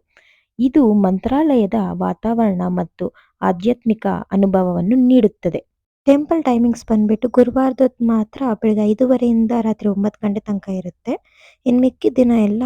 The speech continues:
ಬೆಳಗ್ಗೆ ಎಂಟು ಗಂಟೆಯಿಂದ ಸಾಯಂಕಾಲ ಐದೂವರೆ ತನಕ ಮಾತ್ರ ಇರುತ್ತೆ. ಇವಾಗ just ನಾವು ದೇವಸ್ಥಾನಕ್ಕೆ ಬಂದ್ವಿ. ಟ್ವೆಂಟಿ ಮಿನಿಟ್ಸ್ ಆಯ್ತು ದೇವಸ್ಥಾನಕ್ಕೆ ಬರೋ ಅಷ್ಟರಲ್ಲಿ. ಫಸ್ಟ್ ದೇವಸ್ಥಾನಕ್ಕೆ ಬಂದಿದ ತಕ್ಷಣ ಕೈ ಕಾಲು ತೊಳ್ಕೊಬೇಕು.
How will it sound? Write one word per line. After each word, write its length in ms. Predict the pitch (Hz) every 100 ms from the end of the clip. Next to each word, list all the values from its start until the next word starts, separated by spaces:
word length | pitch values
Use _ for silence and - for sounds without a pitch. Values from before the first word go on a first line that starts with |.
| 208
ಬೆಳಗ್ಗೆ 380 | 190 208 208 214
ಎಂಟು 220 | 220 262
ಗಂಟೆಯಿಂದ 480 | 262 226 214 208 208 220 196 _
ಸಾಯಂಕಾಲ 440 | - 208 196 196 202
ಐದೂವರೆ 420 | 202 247 226 202
ತನಕ 280 | - 190 190
ಮಾತ್ರ 380 | 185 185 - 233
ಇರುತ್ತೆ. 500 | 254 190 180 _ 196 - _ _ _ _ _ _ _ _ _ _ _ _ _ _ _ _ _ -
ಇವಾಗ 280 | 240 254 240
just 420 | 240 214 - 240
ನಾವು 300 | 220 214 202
ದೇವಸ್ಥಾನಕ್ಕೆ 640 | 214 190 - 202 202 202
ಬಂದ್ವಿ. 300 | 190 190 233 381 _ _ _ _ _ -
ಟ್ವೆಂಟಿ 320 | 233 233 262
ಮಿನಿಟ್ಸ್ 440 | 226 220 226 -
ಆಯ್ತು 300 | 208 196 202
ದೇವಸ್ಥಾನಕ್ಕೆ 580 | 202 196 - 202 196 185
ಬರೋ 220 | 185 185
ಅಷ್ಟರಲ್ಲಿ. 500 | 190 - - 190 208 247 _ _ _
ಫಸ್ಟ್ 300 | 247 - 247
ದೇವಸ್ಥಾನಕ್ಕೆ 520 | 226 214 - 233 254
ಬಂದಿದ 260 | 214 196 202
ತಕ್ಷಣ 400 | - 196 - 202
ಕೈ 220 | 202 196 202
ಕಾಲು 240 | - 214
ತೊಳ್ಕೊಬೇಕು. 720 | 202 196 - 180 180 180 -